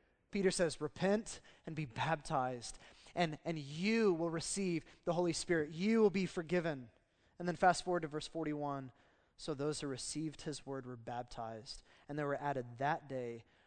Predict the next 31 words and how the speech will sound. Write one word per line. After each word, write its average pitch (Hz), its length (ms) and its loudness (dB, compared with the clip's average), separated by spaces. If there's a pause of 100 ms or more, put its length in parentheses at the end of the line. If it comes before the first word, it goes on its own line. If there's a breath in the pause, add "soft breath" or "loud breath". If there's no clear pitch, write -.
about 120 220 -6 (220)
three 143 360 -12 (140)
thousand 117 500 -8
souls." - 680 -14
Can 202 80 -2
you 214 100 2
imagine 185 460 6
the 165 260 -2
epic 185 380 0 (140)
baptism 156 540 2
service 151 400 -2
that 165 120 -6
the 147 140 -4
early 139 160 -4
church 135 260 -10
had 135 180 0
that 113 200 -6
day? 117 180 -10 (280 loud breath)
Three 226 260 0
thousand 196 440 8
people, 160 440 -6
right? 170 240 8 (180 loud breath)
Must 208 140 6
have 220 80 -2
been 208 220 4
hours 233 500 10
long. 190 280 10
They're 196 120 4
just 147 160 -6
dunking 208 320 4
people, 202 360 6